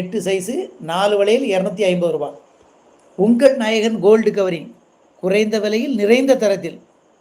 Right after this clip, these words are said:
குமார் எம், நூத்தி எண்பது. என்னதுயா நூத்தி எண்பது?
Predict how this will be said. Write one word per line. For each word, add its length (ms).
குமார் 320
எம், 140
நூத்தி 380
எண்பது. 320
என்னதுயா 400
நூத்தி 280
எண்பது? 200